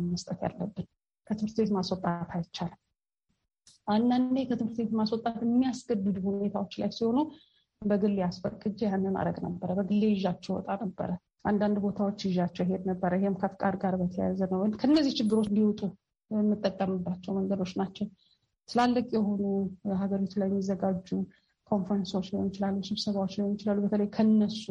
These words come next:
ትምህርት ጋር የተያያዙ ሲሆን ኃላፊነት ወስደው እንዲሰሩ፣ እንዲያዩ፣ እንዲሰበሰቡ አልፎ ተርፎ አዳዲስ ሰዎችን የሚገናኙበት መድረኮች እንዲሆኑ በማድረግ ከነዛ አይነት ስሜት የሚወጡበትን ነገር፣ እ፣ የማድረግ እድሉ ነበረኝ።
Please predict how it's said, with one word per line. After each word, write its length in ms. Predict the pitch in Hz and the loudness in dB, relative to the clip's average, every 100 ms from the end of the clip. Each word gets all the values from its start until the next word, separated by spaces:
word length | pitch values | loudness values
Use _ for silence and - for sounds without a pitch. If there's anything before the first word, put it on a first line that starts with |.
| 180 - _ | -6 -8 _
ትምህርት 360 | 208 202 202 214 | -2 0 -2 -2
ጋር 160 | 180 175 | 0 0
የተያያዙ 400 | 180 190 185 196 | 0 0 0 -2
ሲሆን 300 | 185 226 254 - - - _ _ | 0 0 0 -2 -16 -20 _ _
ኃላፊነት 500 | 226 220 220 214 202 214 | 0 2 2 2 2 0
ወስደው 300 | 208 208 196 | 0 0 2
እንዲሰሩ፣ 480 | 196 202 - 185 196 202 - 220 | 2 2 2 2 2 0 0 2
እንዲያዩ፣ 420 | 214 208 196 196 | 4 6 4 4
እንዲሰበሰቡ 760 | 202 196 - 202 196 - 202 202 214 - _ _ - | 2 0 -2 -2 -2 -2 0 0 0 -4 _ _ -2
አልፎ 200 | 202 208 214 | -2 0 -2
ተርፎ 220 | 214 214 190 | 0 0 2
አዳዲስ 560 | 196 214 214 - 214 - | 4 4 2 2 0 2
ሰዎችን 520 | 208 208 190 - 285 | 0 2 0 0 0
የሚገናኙበት 960 | 254 233 214 214 202 185 202 185 175 - - _ _ _ _ _ | 4 4 4 4 4 4 2 0 -4 -4 -10 _ _ _ _ _
መድረኮች 520 | 208 190 196 - 202 - | 2 2 2 0 -2 -2
እንዲሆኑ 360 | 196 202 202 202 | 0 2 2 2
በማድረግ 480 | 196 202 214 294 285 - _ - | 2 2 2 2 0 -16 _ -2
ከነዛ 480 | 226 226 233 226 214 | 2 4 4 2 2
አይነት 240 | 220 208 | 4 2
ስሜት 320 | - 208 196 | 2 0 0
የሚወጡበትን 640 | 202 208 202 196 196 190 208 | 0 -2 -2 -6 -6 -2 0
ነገር፣ 240 | 214 262 285 - _ _ _ - | 0 -2 -4 -14 _ _ _ -2
እ፣ 80 | 190 202 | 0 2
የማድረግ 460 | 202 202 196 202 196 | 2 2 2 0 0
እድሉ 240 | 180 180 185 | 0 0 0
ነበረኝ። 440 | 185 185 180 190 | 0 0 0 2